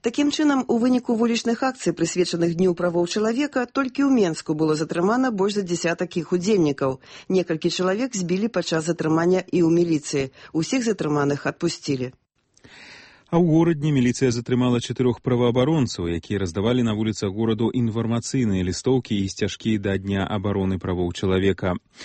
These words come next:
Speaker 2: У Берасці міліцыянты затрымалі актывістаў руху "За свабоду" Андрэя Шарэнду і Юрку Бакура. З нагоды Дня правоў чалавека яны вывесілі на флагштоку будынку Берасцейскага педагагічнага універсітэту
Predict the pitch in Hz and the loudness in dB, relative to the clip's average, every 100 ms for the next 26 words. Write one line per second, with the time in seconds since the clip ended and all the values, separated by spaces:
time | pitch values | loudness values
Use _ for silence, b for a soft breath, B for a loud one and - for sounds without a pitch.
0 | B B B 180 147 156 147 - 139 120 | B B B 2 4 2 0 0 0 0
1 | - 117 113 127 131 117 107 107 113 120 | 0 0 2 2 2 0 -2 0 2 4
2 | 113 - 113 117 - 120 117 113 120 113 | 2 0 -2 -2 0 0 2 0 -2 -2
3 | - 123 123 151 113 90 87 95 98 92 | -2 0 0 0 0 0 0 2 2 0
4 | 104 101 127 131 139 117 123 120 120 120 | 0 2 2 2 0 0 -2 0 0 0
5 | - 120 151 135 - 95 87 - B B | -2 0 0 0 0 0 -2 -4 B B
6 | B 107 131 135 123 117 131 107 95 95 | B -2 0 2 0 0 0 0 0 -2
7 | - 98 98 127 - 90 92 95 95 104 | -2 0 2 0 0 -4 -2 -2 -2 -2
8 | 104 113 101 98 101 110 104 - - 127 | -2 -2 -2 0 -2 -2 -6 -4 -2 -2
9 | - 131 110 98 95 101 101 98 - 131 | 0 -4 -2 -2 -4 -4 -2 -4 -2 -2
10 | 113 - 90 80 90 90 90 92 101 92 | -2 -2 -6 -4 -2 -2 -4 -4 -4 -2
11 | 95 98 92 104 135 127 135 | -2 -2 -4 -2 -2 0 0